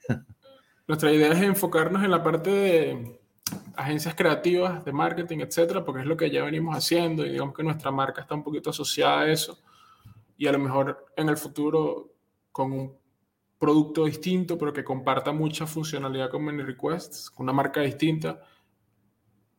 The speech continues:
Speaker 2: em, ataquemos este mercado también.
Speaker 1: Sí, y ve los, los precios que, pues, son ya muy rentables este tipo
Speaker 2: Sí.
Speaker 1: de, de, de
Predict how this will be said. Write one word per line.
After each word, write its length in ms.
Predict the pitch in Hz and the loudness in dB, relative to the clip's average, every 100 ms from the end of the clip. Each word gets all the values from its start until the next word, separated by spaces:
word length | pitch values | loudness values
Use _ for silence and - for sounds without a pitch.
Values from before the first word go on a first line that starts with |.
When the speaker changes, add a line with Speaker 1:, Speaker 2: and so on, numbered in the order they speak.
| _ _ _ _ _ | _ _ _ _ _
Speaker 2:
em, 400 | 139 127 120 120 - _ _ _ _ - - _ _ _ _ _ _ _ - | -8 -6 -6 -8 -12 _ _ _ _ -20 -20 _ _ _ _ _ _ _ -8
ataquemos 480 | 127 123 127 135 135 | -2 0 2 0 -2
este 180 | 131 143 | -2 -4
mercado 440 | 131 127 127 123 | -4 -2 0 0
también. 360 | - - - - _ _ _ _ _ _ _ - | -4 -10 -10 -12 _ _ _ _ _ _ _ -10
Speaker 1:
Sí, 520 | - 120 123 123 107 | 2 8 10 10 10
y 40 | |
ve 220 | 101 98 | 12 12
los, 360 | 104 113 113 - | 12 10 8 2
los 240 | 110 107 92 | 4 6 6
precios 600 | - 98 98 - 110 - | 4 6 6 4 -2 -2
que, 500 | - 101 90 78 80 73 - - - _ | -2 0 0 -2 -10 -18 -20 -20 -20 _
pues, 160 | - 101 | -6 -6
son 340 | - 92 92 | -2 0 0
ya 140 | 90 90 | 0 0
muy 200 | 95 92 | 0 -2
rentables 680 | 98 92 90 80 85 82 - | -2 -2 0 0 0 -4 -8
este 280 | 82 - - | -12 -10 -10
tipo 300 | 80 - 82 | -10 -4 -2
Speaker 2:
Sí. 60 | |
Speaker 1:
de, 200 | 78 78 - - - | -2 -4 -14 -20 -12
de, 120 | 92 - | -12 -10
de 80 | - | -14